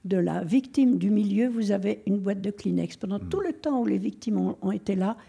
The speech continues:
Speaker 1: il y a eu la boîte de Kleenex sur la table. Et de ce fait, j'ai allié, sans le savoir, cette victime, une autre victime qui était là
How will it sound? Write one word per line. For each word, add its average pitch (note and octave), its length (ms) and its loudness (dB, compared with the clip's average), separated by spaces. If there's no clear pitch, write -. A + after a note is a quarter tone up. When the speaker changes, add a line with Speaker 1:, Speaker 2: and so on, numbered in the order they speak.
Speaker 1:
il G3+ 80 -2
y G3 40 -2
a - 20 -2
eu G3+ 60 -2
la F3+ 100 -4
boîte F#3+ 300 -12
de F#3+ 80 -6
Kleenex - 640 -8
sur - 400 -6
la E3 100 -8
table. C#4 420 0
Et A#3+ 120 4
de C4 200 2
ce D#4+ 180 -2
fait, E4+ 340 2
j'ai A#3+ 320 0
allié, C4 540 4
sans - 220 2
le D4+ 60 6
savoir, A3 720 0
cette C#4 280 2
victime, C4+ 600 6
une B3+ 180 8
autre F#4 280 4
victime C4 580 6
qui - 140 0
était G#3 220 4
là G#3 240 4